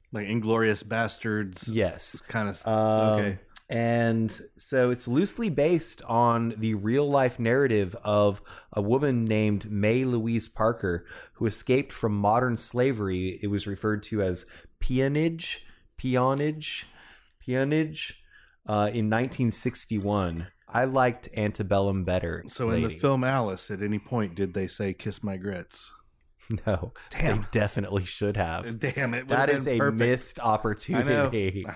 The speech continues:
Speaker 1: I know.
Speaker 2: Kiss my grits. Bam, bam, bam, bam.
Speaker 1: Right?
Speaker 2: <laughs> So I think we've got a, uh,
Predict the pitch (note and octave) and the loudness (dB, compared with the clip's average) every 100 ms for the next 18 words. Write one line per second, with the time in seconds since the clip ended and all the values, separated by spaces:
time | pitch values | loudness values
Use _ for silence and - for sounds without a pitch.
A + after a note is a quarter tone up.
0 | B2 B2 D3+ D3+ C#3+ D#3+ - - - _ | -6 -4 -4 -2 -4 -4 -10 -12 -16 _
1 | _ - B2+ - G2+ E2 G#2+ F#2+ - - | _ -2 -2 0 -4 -4 -2 -2 -2 -10
2 | - - - - G3 F3 C3 - G3+ F#3 | -14 -16 -20 -2 2 2 0 0 2 2
3 | D#3+ F#3+ F#3 D#3+ - D3 C3 C#3 A#2 E3 | 4 2 4 0 -2 -2 -2 -2 0 0
4 | B3+ - B2+ - B2 - - E2+ - - | 0 -2 -6 -4 -6 -6 -6 -4 -6 -10
5 | _ - - - - D3 C3 D#3+ E3 D#3 | _ -20 -18 -18 -4 2 2 2 0 0
6 | B2+ D3 B2+ B2 B2 A#2 A2+ G#2 G#2 G2 | 0 2 2 2 2 2 4 4 6 4
7 | F#2+ | 2